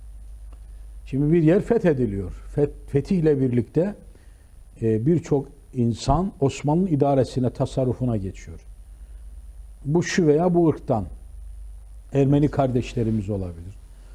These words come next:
Rum kardeşlerimiz olabilir, Yahudi kardeşlerimiz olabilir, Cermen olabilir vesaire, Arap olabilir. Her ırktan insan var ve bunların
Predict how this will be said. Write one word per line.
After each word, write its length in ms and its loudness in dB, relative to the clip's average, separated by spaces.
Rum 220 2
kardeşlerimiz 760 0
olabilir, 420 -4
Yahudi 440 2
kardeşlerimiz 760 0
olabilir, 480 -4
Cermen 420 2
olabilir 480 -8
vesaire, 440 2
Arap 320 6
olabilir. 520 0
Her 180 4
ırktan 360 -2
insan 420 0
var 120 -16
ve 140 4
bunların 460 4